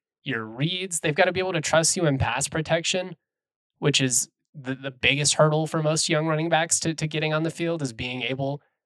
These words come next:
to be, you know, not a liability in that arena. But I'm, I'm not gonna get too far into the weeds there. I've already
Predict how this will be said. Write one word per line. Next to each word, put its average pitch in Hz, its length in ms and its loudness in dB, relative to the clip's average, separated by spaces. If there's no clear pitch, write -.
to 147 100 -4
be, 143 360 0
you - 80 -6
know, 117 120 2
not 120 260 2
a 127 60 2
liability 139 720 4
in 151 120 2
that 143 180 0
arena. 151 460 -2
But 110 280 4
I'm, 151 200 0
I'm 147 120 -2
not 127 180 4
gonna 120 160 -4
get 110 340 -6
too 135 180 2
far 113 400 4
into 120 260 -10
the 117 120 -2
weeds 156 320 0
there. 151 220 6
I've 135 160 2
already 123 440 -4